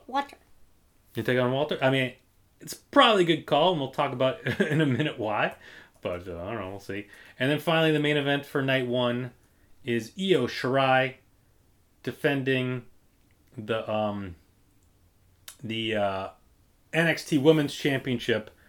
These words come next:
Speaker 2: against Raquel Gonzalez, who will be with Dakota Kai,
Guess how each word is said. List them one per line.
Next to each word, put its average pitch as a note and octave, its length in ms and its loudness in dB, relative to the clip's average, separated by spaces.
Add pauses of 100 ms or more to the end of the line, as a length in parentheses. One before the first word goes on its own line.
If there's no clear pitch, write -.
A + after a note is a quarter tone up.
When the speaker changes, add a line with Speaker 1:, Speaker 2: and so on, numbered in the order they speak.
(200)
Speaker 2:
against B2 520 0
Raquel B2 380 2
Gonzalez, G2+ 580 -2
who - 100 -10
will G2 160 -6
be F#2 240 -10
with F2+ 300 -10
Dakota G2 400 -10
Kai, A2+ 500 -6